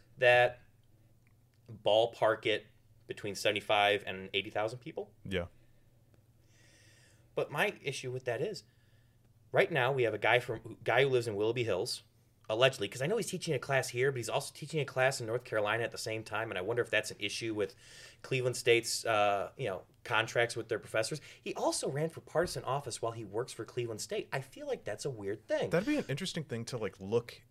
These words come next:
Speaker 2: into.
Speaker 1: It would be.
Speaker 2: Hmm.
Speaker 1: It would be. Um, you have another guy in Madison Township who's currently, I believe, under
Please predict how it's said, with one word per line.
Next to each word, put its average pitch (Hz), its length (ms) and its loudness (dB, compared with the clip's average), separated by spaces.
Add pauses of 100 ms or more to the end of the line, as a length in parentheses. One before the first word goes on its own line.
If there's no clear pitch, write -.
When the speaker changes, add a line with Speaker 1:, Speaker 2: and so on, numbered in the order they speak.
Speaker 2:
into. 123 460 -8 (160)
Speaker 1:
It 190 160 6
would 190 240 6
be. 123 220 -2 (140)
Speaker 2:
Hmm. 120 160 -8 (160)
Speaker 1:
It - 140 2
would 156 220 6
be. - 200 -14 (600)
Um, 131 540 4 (640)
you 170 140 6
have 156 60 8
another 165 200 6
guy 165 200 8
in 156 100 8
Madison 147 320 6
Township 120 460 -2
who's 131 200 -6
currently, 135 340 0
I 120 80 4
believe, 110 380 -2
under 113 260 -2